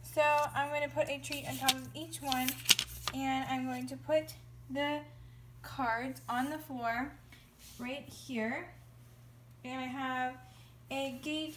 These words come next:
over here, <laughs> little person in his bed, a gate over here so he can't get past, and I'll lift up the gate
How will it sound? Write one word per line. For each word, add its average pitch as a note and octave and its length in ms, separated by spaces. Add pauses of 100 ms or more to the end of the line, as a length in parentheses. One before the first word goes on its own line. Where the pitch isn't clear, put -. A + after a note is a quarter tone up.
over D4 240
here, C#4 540
<laughs> - 60
little C#4+ 200
person C#4+ 400
in C4 220
his C4 140
bed, A#3 360 (500)
a C4 120
gate D4 260
over D4+ 140
here C#4 360
so D4 60
he C4+ 180
can't D4+ 220
get D#4 140
past, B3+ 500
and C4+ 80
I'll C#4 160
lift D#4 220
up E4 120
the D4+ 100
gate C4 360